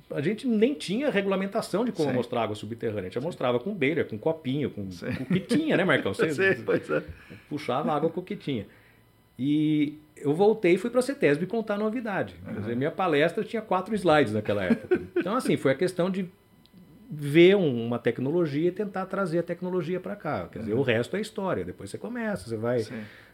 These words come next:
Speaker 1: vai defendendo tecnicamente a ideia até que a pessoa percebe que, que as coisas avançam, né? Ah, detecção de gases, acho que ela acontecia até quase que meio que paralelo com isso. Não, foi depois.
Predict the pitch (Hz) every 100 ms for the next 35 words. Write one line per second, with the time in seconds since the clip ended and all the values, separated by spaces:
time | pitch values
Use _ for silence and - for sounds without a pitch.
0 | - 110 113 104 104 113 123 113 113 110
1 | 113 110 107 139 110 107 143 151 135 139
2 | 180 196 156 151 185 - _ _ _ _
3 | - - 143 131 131 151 160 123 120 135
4 | - 170 170 147 156 - 139 131 147 143
5 | 120 107 - 87 92 101 - - - _
6 | _ - 113 120 123 120 139 139 165 -
7 | 190 202 165 113 135 196 196 123 127 175
8 | 208 202 208 - 208 202 220 220 226 220
9 | 208 208 214 - 208 220 143 127 170 147
10 | - 143 160 170 - 180 208 208 120 113
11 | - -